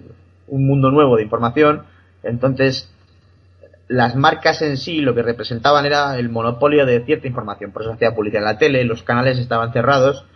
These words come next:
Hoy en día, por ejemplo, un restaurante de un particular tiene mucho más fácil competir con el restaurante de McDonald's. ¿Por qué? Porque tiene un montón de páginas web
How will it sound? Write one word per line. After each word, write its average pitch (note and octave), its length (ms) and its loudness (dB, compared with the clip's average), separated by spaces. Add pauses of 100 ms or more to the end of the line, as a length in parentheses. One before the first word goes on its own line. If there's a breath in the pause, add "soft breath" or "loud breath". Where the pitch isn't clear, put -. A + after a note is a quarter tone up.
(180 soft breath)
Hoy B2+ 240 4
en C3 160 -2
día, D#3 300 4
por C3+ 100 2
ejemplo, C3 360 -2
un A#2+ 120 0
restaurante C3+ 960 0
de C3+ 80 0
un C3+ 100 0
particular C3+ 640 -2 (840)
tiene C3+ 220 -2
mucho C3+ 200 -2
más C3 140 0
fácil C3+ 240 -4
competir B2+ 560 -2
con A#2+ 300 2
el A2 260 0
restaurante A2 460 -2
de A#2 80 2
McDonald's. G#2 520 -4
¿Por - 140 -6
qué? - 200 -2 (340)
Porque G2+ 420 -6
tiene A2+ 380 0
un A2+ 120 -4
montón A2+ 320 0
de G2+ 80 -2
páginas A#2+ 400 0
web D3 280 4